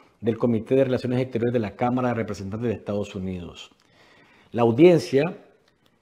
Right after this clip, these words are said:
fue titulada La guerra del régimen Ortega Murillo contra la Iglesia Católica y la sociedad civil en Nicaragua, el obispo Álvarez, presos políticos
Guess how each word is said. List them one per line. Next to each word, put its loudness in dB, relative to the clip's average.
fue 8
titulada 2
La 2
guerra 4
del 6
régimen 2
Ortega 0
Murillo 4
contra 0
la 2
Iglesia 2
Católica -2
y -4
la 0
sociedad -2
civil 0
en 0
Nicaragua, -2
el 2
obispo 0
Álvarez, 2
presos 4
políticos -2